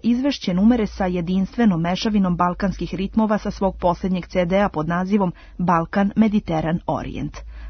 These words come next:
Devetnaesti Guitar Art festival traje do dvadeset prvog marta.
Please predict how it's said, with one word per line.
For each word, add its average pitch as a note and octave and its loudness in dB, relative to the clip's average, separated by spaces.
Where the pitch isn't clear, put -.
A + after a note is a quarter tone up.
Devetnaesti G3 2
Guitar F3 -2
Art - -6
festival A3+ 0
traje C4 2
do B3+ 2
dvadeset F3+ -2
prvog E3 -4
marta. C#3+ -6